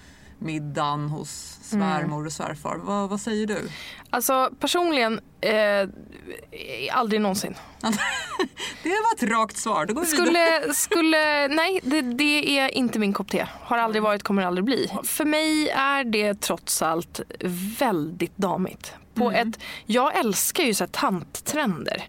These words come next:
Speaker 1: Mm.
Speaker 2: Alltså så, riktiga, liksom, kärring- och damtanttrender
Speaker 1: Mm.
Speaker 2: på alla sätt annars. Men just när det kommer till pärlor, då är jag inte med.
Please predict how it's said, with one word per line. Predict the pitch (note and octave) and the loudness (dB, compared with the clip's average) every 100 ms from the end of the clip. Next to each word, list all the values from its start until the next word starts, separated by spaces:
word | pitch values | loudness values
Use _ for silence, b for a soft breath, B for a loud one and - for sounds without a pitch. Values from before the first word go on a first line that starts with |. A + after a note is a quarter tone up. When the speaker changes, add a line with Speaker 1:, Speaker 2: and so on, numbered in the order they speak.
| - | -4
Speaker 1:
Mm. | G3 G3 | 0 2
Speaker 2:
Alltså | G#3 A#3+ A3+ | 2 2 2
så, | A3 G#3 D2 B1 | 2 2 0 0
riktiga, | G#3+ B3+ - - A3+ G#3 - - - | 0 -2 -2 0 2 2 0 -4 -2
liksom, | G#3 G3+ G3+ - - | 0 0 0 -4 -6
kärring- | - - - D4 A3 G#3+ A3 | -4 0 2 0 0 0 2
och | G#3 G3+ - G3 G3+ - | 2 -2 -6 -12 -14 -6
damtanttrender | F#3+ G3 C4+ A3 F#3+ F#3 - - - G#3 G3 - G#3+ G#3+ A3 B3 D4 C4+ | 0 2 4 4 4 0 -4 -12 -4 0 0 0 0 0 2 2 2 2
Speaker 1:
Mm. | G#3 | 0
Speaker 2:
på | - | 0
alla | C4 A#3+ | 2 2
sätt | A#3+ A3+ | -2 -2
annars. | D4+ C4+ F#4 - - B B B | 0 2 2 0 -4 B B B
Men | C4+ D4 | 0 2
just | D4 F4+ - - | 2 2 0 0
när | G3+ | 0
det | F3+ | 0
kommer | F3 E3 | 0 -2
till | E3 E3+ | -2 -6
pärlor, | - F#3+ E3+ F#2 - | -2 -2 0 -2 0
då | A#3+ A#3+ | 2 2
är | - A3 | 2 2
jag | G#3 G3 | 2 2
inte | F#3+ F#3+ | 2 0
med. | G#3 | 0